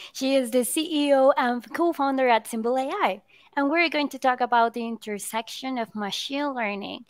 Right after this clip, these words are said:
and human conversations. How can businesses take advantage of the conversation data generated every day to unlock the next stage of growth? It's going to be tomorrow at twelve P M Pacific.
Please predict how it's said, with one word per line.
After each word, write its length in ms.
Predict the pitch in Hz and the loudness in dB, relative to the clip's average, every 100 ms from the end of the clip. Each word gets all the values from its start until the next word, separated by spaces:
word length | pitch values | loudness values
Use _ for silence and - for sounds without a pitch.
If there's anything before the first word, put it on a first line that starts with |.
| - - | -20 -4
and 240 | 233 233 | -2 -2
human 380 | 226 - 202 196 | -4 -6 -4 -4
conversations. 840 | 196 190 196 - - - - - - _ _ _ _ | -6 -10 -10 -10 -12 -12 -14 -18 -20 _ _ _ _
How 240 | - 277 302 | 6 6 8
can 260 | 302 277 | 4 4
businesses 600 | 254 233 214 190 196 190 294 | 4 2 -4 -6 -6 -6 -4
take 240 | 233 220 | 0 0
advantage 540 | 214 190 190 185 190 - _ - | 0 0 -2 -2 -6 -10 _ -8
of 300 | 262 240 - - | 0 0 0 -6
the 80 | |
conversation 760 | 208 277 302 262 220 208 - 220 | -2 2 2 0 -2 -6 -6 -4
data 320 | 202 170 - - _ - - - | -4 -4 -6 -10 _ -20 -20 -2
generated 520 | 294 277 254 240 247 285 | 2 6 6 4 2 2
every 220 | 277 302 | 2 2
day 260 | 240 214 208 | 2 2 0
to 160 | - | -2
unlock 420 | 226 214 208 208 | -2 2 2 2
the 80 | - | -2
next 420 | 208 240 254 - | 0 2 0 -2
stage 440 | - - 208 214 - | -16 -6 -4 -4 -6
of 120 | 226 214 _ - | -8 -8 _ -12
growth? 460 | - - - - - - - - | -8 -6 -8 -10 -18 -20 -20 -4
It's 180 | 202 202 | -4 -2
going 180 | 196 | -4
to 80 | 190 | -2
be 80 | 185 | -6
tomorrow 540 | - 196 226 320 311 226 | -6 2 8 8 8 6
at 100 | 220 | 4
twelve 240 | 214 208 | 0 -2
P 140 | - 180 | -4 -10
M 100 | 175 | -10
Pacific. 600 | 214 185 - - _ | -12 -14 -16 -20 _